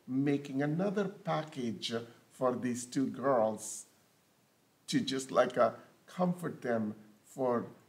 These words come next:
the, the, th-, uh, the, the things that are going to come in February. Um, on February fourteenth, uh, for the Valentine's Day, they're building a package for these kids with teddy bear and so on.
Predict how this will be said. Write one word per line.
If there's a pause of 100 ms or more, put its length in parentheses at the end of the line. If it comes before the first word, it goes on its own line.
(140)
the, (240)
the, (140)
th-,
uh,
the,
the
things
that
are
going
to
come
in (140)
February. (560)
Um,
on (120)
February
fourteenth,
uh, (400)
for
the
Valentine's
Day, (260)
they're
building
a
package
for
these
kids
with
teddy
bear
and
so
on.